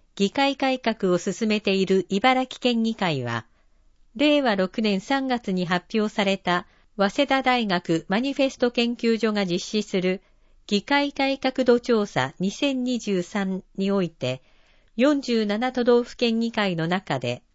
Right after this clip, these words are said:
三年連続で第一位となりました。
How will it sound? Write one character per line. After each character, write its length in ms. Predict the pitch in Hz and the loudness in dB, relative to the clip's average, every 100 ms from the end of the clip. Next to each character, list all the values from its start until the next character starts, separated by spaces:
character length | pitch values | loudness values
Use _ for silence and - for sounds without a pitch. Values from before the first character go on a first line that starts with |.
| _ | _
三 320 | - 247 269 | 0 2 2
年 260 | 254 247 233 | -4 -2 0
連 220 | 233 220 | 0 0
続 300 | 220 - 202 | -2 -2 0
で 240 | 202 202 - | 0 -2 -2
第 300 | 240 262 240 | 0 0 -2
一 420 | - 190 - 262 | -4 -6 -4 -4
位 40 | |
と 140 | 233 170 | 0 0
な 120 | 156 | 0
り 120 | 151 | -2
ま 100 | 147 | -4
し 160 | 147 - | -6 -6
た。 200 | 123 | -8